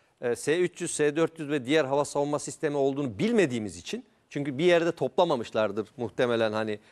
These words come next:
belli bir, e, dağılım da vardır bunun ama yoğunlaştığı yerde var. Dolayısıyla bu kadar, e, tesisi koruyacak yeterli seviyede mi değil mi bilmiyoruz.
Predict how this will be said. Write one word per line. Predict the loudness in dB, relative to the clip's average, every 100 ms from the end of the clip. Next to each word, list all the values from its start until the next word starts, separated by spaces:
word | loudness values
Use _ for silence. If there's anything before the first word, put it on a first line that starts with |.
| _ -2
belli | 0 0
bir, | -2 -4 -8
e, | -10 -8 0
dağılım | 4 4 2 0
da | 0 4
vardır | 4 4 -4 -8
bunun | -8 -6
ama | -2 2
yoğunlaştığı | 4 4 2 -2 0
yerde | -2 -2
var. | -4 -10 -20 -20 -4
Dolayısıyla | 0 2 2 0 -2 -2
bu | -4
kadar, | 2 6 6 4 0 _ _ -2
e, | 2 6 6 4 0
tesisi | 2 2 2 -2
koruyacak | 0 2 4 4 4 0 0 -8
yeterli | -2 -2 0 -2 -4
seviyede | 0 2 4 4 4
mi | 2
değil | 0 2
mi | 2 4
bilmiyoruz. | 4 4 2